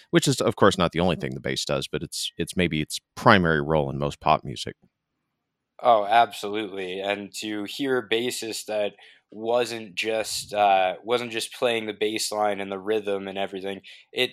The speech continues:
Speaker 2: it took some getting used to. Um, in most popular music, you can kinda hone in on the bass and the guitar and what they're doing musically, but, um, yeah, it, it was ridiculous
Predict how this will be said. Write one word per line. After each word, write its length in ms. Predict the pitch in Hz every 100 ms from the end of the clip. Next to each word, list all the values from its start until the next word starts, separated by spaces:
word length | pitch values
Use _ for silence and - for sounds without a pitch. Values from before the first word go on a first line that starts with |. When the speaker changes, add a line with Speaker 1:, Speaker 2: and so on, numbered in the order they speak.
| -
Speaker 2:
it 220 | 139 139
took 380 | - 190 202 -
some 320 | - 160 131
getting 280 | 143 135 120
used 380 | 117 165 -
to. 140 | - - - -
Um, 360 | 110 107 104
in 200 | 110 123
most 300 | 127 147 151
popular 420 | - 135 123 123
music, 400 | 117 127 117 117
you 100 | 107
can 100 | 110
kinda 260 | 113 117 113
hone 360 | - 131 127 120
in 300 | 120 123 117
on 140 | 113
the 80 | 107
bass 460 | - 110 110 104
and 100 | 107
the 60 | 104
guitar 420 | 101 - 107 104
and 100 | 104
what 180 | 104 104
they're 140 | 101
doing 480 | 98 123 120 107 101 - - _ -
musically, 600 | 139 202 135 - 101 95
but, 380 | 95 101 98 - 101
um, 440 | 101 98 92 92 _ _ _ _ _
yeah, 260 | 127 135 107
it, 300 | - 139 131 -
it 160 | 143
was 460 | 131 113 101 - - _ _
ridiculous 840 | 113 104 160 147 123 95 87 -